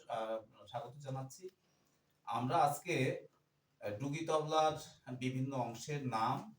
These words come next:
জানবো এবং তবলার প্রকৃত নামটিও আজকে আমরা বলার চেষ্টা করব। কারণ কেউ কেউ শুধুমাত্র তবলা বলে থাকে, আসলে এ-, এই যন্ত্র দুটির নাম তবলা নয়, এটির নাম হচ্ছে তবলা।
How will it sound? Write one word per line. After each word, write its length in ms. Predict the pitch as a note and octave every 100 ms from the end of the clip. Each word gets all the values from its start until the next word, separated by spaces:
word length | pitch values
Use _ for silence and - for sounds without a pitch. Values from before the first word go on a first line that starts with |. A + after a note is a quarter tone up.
| _ -
জানবো 400 | G2+ F#2 G#2 -
এবং 380 | B2+ C#3+ D3 - _ _ _ - -
তবলার 420 | B2 A#2+ C#3+ C#3+
প্রকৃত 360 | - C3+ C#3 C#3+
নামটিও 580 | D3 C3+ B2+ C3 E3+ F3
আজকে 440 | C3 - B2 A#2
আমরা 360 | A2+ A2 A2 G2+
বলার 280 | G#2 G#2 G2+
চেষ্টা 260 | - - G#2
করব। 400 | A2 A2 F3 G#3 _ _ _ _ _ _ _
কারণ 420 | - - - E3 D#3+
কেউ 200 | C#3+ D3+
কেউ 160 | F3 E3+
শুধুমাত্র 580 | E3+ D#3 D#3+ D3 - C#3
তবলা 460 | C#3 B2+ C#3+ D3
বলে 160 | C#3+ D3
থাকে, 300 | C#3+ C#3 C#3+
আসলে 340 | C#3+ C#3+ D3 D3 - - _ _ -
এ-, 220 | B2 A#2+
এই 240 | A#2+ C#3 B2+
যন্ত্র 460 | C3 C3 - D3
দুটির 300 | C#3 B2+ A#2+
নাম 400 | G2+ B2 - - _ _ _ _ _ -
তবলা 300 | A2 - G#2+
নয়, 300 | A#2+ G#3+ B3+
এটির 320 | C#3 C3 B2
নাম 340 | A#2+ B2+ B2+
হচ্ছে 180 | - B2
তবলা। 480 | - A2 G#2+ C3